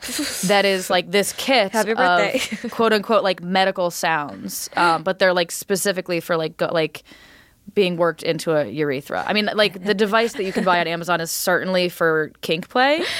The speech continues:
Speaker 2: I'm sweating
Speaker 1: Um,
Speaker 2: right
Speaker 1: but I
Speaker 2: now.
Speaker 1: didn't know what
Speaker 2: <laughs>
Speaker 1: Rosebud Sounds were, and now I know. And I,
Speaker 2: <laughs>
Speaker 1: there's some other similar brands, but yeah, there you go.
Speaker 2: Oh, God. Uh,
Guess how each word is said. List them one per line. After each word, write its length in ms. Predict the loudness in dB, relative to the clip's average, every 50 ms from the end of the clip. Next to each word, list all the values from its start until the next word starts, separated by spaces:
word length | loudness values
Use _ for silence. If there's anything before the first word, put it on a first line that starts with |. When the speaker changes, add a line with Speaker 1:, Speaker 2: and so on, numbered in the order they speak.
| -4 -2 -2
Speaker 2:
I'm 120 | -2 -2
sweating 360 | -2 0 2 2 4 4 4 2
Speaker 1:
Um, 120 | 2 2
Speaker 2:
right 60 | 2
Speaker 1:
but 80 | 4 4
I 80 | 4
Speaker 2:
now. 20 | 4
Speaker 1:
didn't 140 | 4 2 2
know 80 | 2 4
what 220 | 4 2 2 4
Speaker 2:
<laughs> 20 |
Speaker 1:
Rosebud 460 | 4 4 4 4 2 2 4 4 4 2
Sounds 440 | 2 4 4 4 4 2 -2 -2
were, 160 | 2 4 4 4
and 140 | 4 4
now 180 | 2 2 2 2
I 100 | 2 2
know. 420 | 2 2 2 2 2 0 -2 -6 -6 -2 0 2 2 4 2 2
And 100 | 2 2
I, 200 | 2 2 0 0
Speaker 2:
<laughs> 80 | -2
Speaker 1:
there's 240 | -2 -2 -2 -2 -2
some 200 | -4 -2 2 2
other 380 | 4 4 4 4 2 2 0 -4 -8
similar 400 | -6 -2 0 2 4 4 4 4
brands, 480 | 4 4 2 2 2 0 -2 -4 -8 -4 -2
but 180 | 0 0 0 0 -2 -6 -10 -12 -10 -2
yeah, 220 | 0 2 4 4 6
there 260 | 6 8 8 8 8
you 40 | 8
go. 180 | 6 6 4 2
Speaker 2:
Oh, 80 | 0 -4 _ 0
God. 1040 | 2 4 6 6 6 6 6 6 6 6 6 6 6 6 6 6 6 6 4 4 6
Uh, 480 | 6 6 8 8 8 6 6 4 2